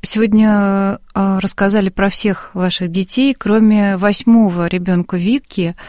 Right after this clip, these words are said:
Вот расскажите, пожалуйста, какие с ней были особенности, как вы ее встретили и как это все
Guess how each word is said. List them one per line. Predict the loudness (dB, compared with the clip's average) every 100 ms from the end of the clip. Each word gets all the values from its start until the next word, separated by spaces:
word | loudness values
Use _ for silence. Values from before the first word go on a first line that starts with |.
| -20 -20 -20 _
Вот | -4 -4 -2
расскажите, | -4 0 0 0 -2
пожалуйста, | -2 -2 0 -2 -6
какие | -4 -4 -2 0 2 0
с | -2 0
ней | 2 2 2
были | -2 -2
особенности, | -2 -2 -2 0 0 -2 -6
как | -6 -6 -4
вы | -2
ее | 0 0 -2
встретили | -4 -4 -2 -2 -4 -4 -4 -8 -18 -20 -20 -20 -4
и | 0 2 2 0 -6 -16 -20 -12
как | -8 -8
это | -8
все | -8 -6 -6 -8